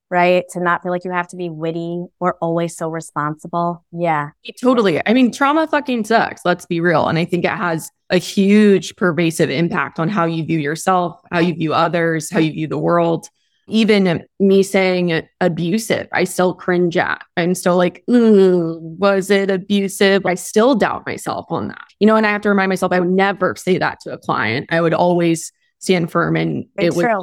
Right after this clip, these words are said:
Speaker 2: only abuse. But it's still tough for me, even to this day. And I still feel the need to be like, "But I wasn't hit, so it wasn't that bad."
Speaker 1: Yeah.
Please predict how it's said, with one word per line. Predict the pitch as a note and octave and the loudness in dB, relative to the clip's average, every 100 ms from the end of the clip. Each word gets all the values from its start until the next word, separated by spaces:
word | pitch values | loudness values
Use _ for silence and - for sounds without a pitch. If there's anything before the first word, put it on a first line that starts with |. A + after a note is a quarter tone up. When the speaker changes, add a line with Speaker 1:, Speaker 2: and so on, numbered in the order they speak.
| - | -4
Speaker 2:
only | F3 E3+ | -4 -4
abuse. | D#3+ E3+ D#3+ F3+ - | -4 -2 0 -2 -2
But | G#3 | 0
it's | A#3 G#3 | 0 -2
still | - A3+ E4 | 0 2 2
tough | - A#3+ - - | -2 -8 -6 -6
for | F3+ | 0
me, | D#3+ C#3 | 0 0
even | - F#3+ G3 F#3 | 2 4 2 0
to | F3+ | -2
this | D#3+ - | -2 0
day. | G3 G#3 - - G#3 - | 0 0 -2 -4 -4 0
And | F#3+ | 0
I | |
still | F#3 - - A3 A#3 G#3+ F#3 E3 D#3+ - | 0 -6 -2 2 4 4 2 -2 -6 -2
feel | F#3+ F3+ | 2 2
the | F#3 | 2
need | F#3 F3+ F3+ F3+ E3 | 2 4 2 0 -4
to | - F3 E3+ F3 F3 - | -2 0 0 -2 -6 2
be | G#3 | 2
like, | G3 G3 | 2 0
"But | G3+ | -2
I | F#3 F3+ | -2 2
wasn't | G3 G#3+ C4 A#3 B3+ | 0 2 0 0 -2
hit, | D4+ C#4+ A3+ - - | 2 2 2 -2 0
so | F#3+ | 2
it | E3+ A3 | 2 2
wasn't | C4 C#4 A#3+ | 0 0 -2
that | B3+ B3 - | -2 -4 -2
bad." | B3 A3 F3+ F#3 F#3 | -2 0 -2 -4 -8
Speaker 1:
Yeah. | F3+ | -16